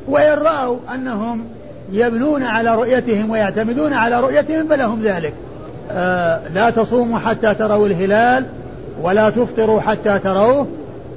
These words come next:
فإن غم عليكم فاقدروا له"، فإن غم عليكم فاقدروا له. وقد جاء في بعض الأحاديث تفسير "فاقدروا له" بأن المقصود من ذلك إكمال العدة ثلاثين، سواء كان عدة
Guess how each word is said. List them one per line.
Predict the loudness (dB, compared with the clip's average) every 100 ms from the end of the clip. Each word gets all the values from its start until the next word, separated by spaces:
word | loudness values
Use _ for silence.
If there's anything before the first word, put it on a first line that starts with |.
| -6
فإن | -2 0 2
غم | 2 2 -2
عليكم | -2 0 0 2 0
فاقدروا | 2 0 2 2 4 2
له"، | 0 -4 -12 -16 -16 -16 -16 -6
فإن | -2 0
غم | 2 0
عليكم | 0 0 2 4 2 0 -4 -16 -18 -18 -8 -4
فاقدروا | -2 2 4 6 4
له. | 2 0 -4 -6 -12 -16 -16 -16 -16 -14 -4
وقد | -2 0 0
جاء | 2 2 4
في | 2 2
بعض | 2 2
الأحاديث | 2 2 0 -2 -2 0 -2 0
تفسير | -2 -2 -4 0
"فاقدروا | 0 2 4 4 4
له" | 4 2 0 -4 -14 -16 -18 -18 -8 0
بأن | 2 2
المقصود | -2 -2 -2 -2
من | -2 0
ذلك | 2 2 2
إكمال | -2 -2 0 0
العدة | 0 -2 2 2 2 -6 -14 -2
ثلاثين، | 2 4 2 0 0 -4 -14 -16 -16 -16 0
سواء | 2 2 0
كان | 2 2 2 -4 -4
عدة | 0 0